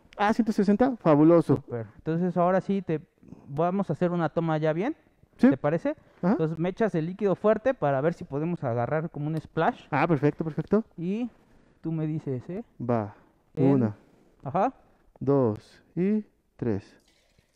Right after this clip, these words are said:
Speaker 1: Oh,
Speaker 2: Eso.
Speaker 1: aquí hasta se nos apagó la luz de modelado, pero vamos a ver si,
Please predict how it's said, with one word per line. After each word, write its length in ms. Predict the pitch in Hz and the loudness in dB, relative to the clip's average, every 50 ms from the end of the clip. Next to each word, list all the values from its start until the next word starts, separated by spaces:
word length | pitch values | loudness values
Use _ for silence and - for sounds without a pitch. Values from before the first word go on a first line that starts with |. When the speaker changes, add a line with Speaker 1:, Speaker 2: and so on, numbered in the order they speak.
| _ _ _ _ _ _ _ _ _ _ _ _ _ _ _ _ _ _ _ _ _ - - 113 | _ _ _ _ _ _ _ _ _ _ _ _ _ _ _ _ _ _ _ _ _ -18 -12 -8
Speaker 1:
Oh, 240 | 110 123 139 139 123 | -6 -6 -4 -6 -6
Speaker 2:
Eso. 140 | 107 113 117 | -8 -10 -6
Speaker 1:
aquí 120 | 101 - 127 | -4 -4 -4
hasta 160 | - - 117 | -4 -4 -4
se 100 | - 107 | -2 -2
nos 100 | 98 92 | -2 -2
apagó 260 | 104 - 104 110 135 | -2 -2 0 2 2
la 120 | 156 143 | 4 4
luz 120 | 135 143 151 | 4 4 4
de 60 | 160 | 4
modelado, 300 | 143 123 123 135 156 165 | 4 4 4 4 4 4
pero 260 | 151 151 156 175 170 - - - - - _ | 4 2 2 2 0 -2 -10 -20 -20 -12 _
vamos 200 | - 147 170 170 160 | -2 -2 0 2 2
a 20 | |
ver 100 | 151 156 | 0 0
si, 240 | 151 - 175 170 170 | 2 4 4 4 4